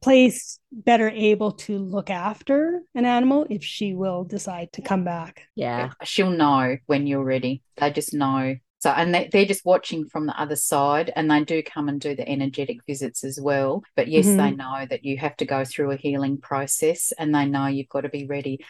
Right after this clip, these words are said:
Speaker 3: I've got another lady whose dog passed away, and he told us that he was going to come back as a Labrador.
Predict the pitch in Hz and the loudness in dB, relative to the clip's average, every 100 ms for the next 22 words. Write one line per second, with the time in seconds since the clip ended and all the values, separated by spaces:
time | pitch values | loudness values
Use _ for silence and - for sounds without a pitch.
0 | - - 156 156 151 151 147 147 139 135 | -20 -6 -2 0 2 4 4 2 0 0
1 | 139 139 147 135 147 143 139 - 139 - | -4 -8 -8 -4 -4 -4 -6 -4 -4 -4
2 | - 135 135 139 185 - 143 151 143 - | -6 -4 -4 -4 -4 -2 -4 -2 -6 -4
3 | 135 139 139 - - 151 139 - 139 135 | -4 -4 -4 -6 -8 -8 -8 -4 -4 -4
4 | - 139 135 143 131 - - 139 131 131 | -6 -6 -2 -2 -4 -10 -8 -6 -4 -2
5 | 139 139 143 151 165 202 | 0 0 -2 2 4 4